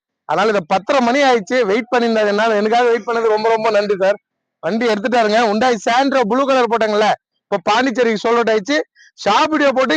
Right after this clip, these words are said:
ஏழாவது வண்டிக்கு இது. கா-, காலைல Dzire கொடுத்தேன், அப்புறம் இன்னொரு வண்டி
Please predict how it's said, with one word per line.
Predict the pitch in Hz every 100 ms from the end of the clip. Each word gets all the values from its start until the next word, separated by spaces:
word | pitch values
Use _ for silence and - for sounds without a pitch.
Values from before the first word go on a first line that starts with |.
| 277 214 247
ஏழாவது | 311 294 247
வண்டிக்கு | 254 269 220
இது. | 160 - _ _ _ -
கா-, | 190 196
காலைல | 214 240 226 196
Dzire | 226 294 254
கொடுத்தேன், | 220 262 269 - _ - -
அப்புறம் | 190 277 285
இன்னொரு | 262 285 277
வண்டி | 262